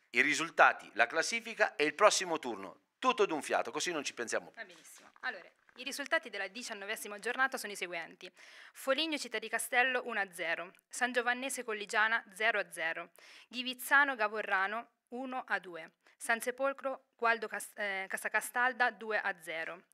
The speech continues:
Speaker 2: Gubbio Giolli Montemurlo uno a zero, Massese Pianese zero a zero,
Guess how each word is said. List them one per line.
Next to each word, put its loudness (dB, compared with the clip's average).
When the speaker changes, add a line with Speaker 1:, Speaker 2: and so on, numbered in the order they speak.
Speaker 2:
Gubbio -4
Giolli -6
Montemurlo -4
uno -4
a -4
zero, -4
Massese 0
Pianese -8
zero 4
a -2
zero, -6